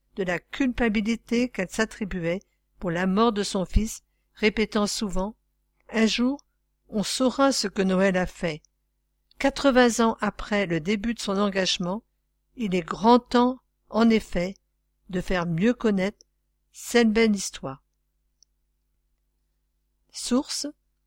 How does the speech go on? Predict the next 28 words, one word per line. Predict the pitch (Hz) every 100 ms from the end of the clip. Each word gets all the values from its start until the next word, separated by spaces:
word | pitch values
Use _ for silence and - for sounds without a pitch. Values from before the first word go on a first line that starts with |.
| _ _ _
merci | 202 226 - - 269
à | 208
tous | - 247
les | 220
mo-, | 202 202 - -
témoins | 214 190 175 208 - _ _ -
qui | 202
nous | 190 214
ont | 202
confié | - 254 - 262 254
leurs | 202
souvenirs | - 233 196 208 202
personnels, | - 240 - 196 180 185 226 _ _ -
et | 190
particulièrement | - 240 - 247 254 233 233 214 214 180
à | 165
Paul | - 247 233
Abgral, | 208 180 170 175 220 - _ _
proche | - 240 240 -
voisin | 220 214 220 214 196
et | 185
ami | 202 214 208
des | 185
Aran, | 180 165 165 208 - _ _ -
au | 180
regretté | - 254 240 240 233 240 226
Gustave | 220 - 226 202
Jourdain, | 190 196 180 175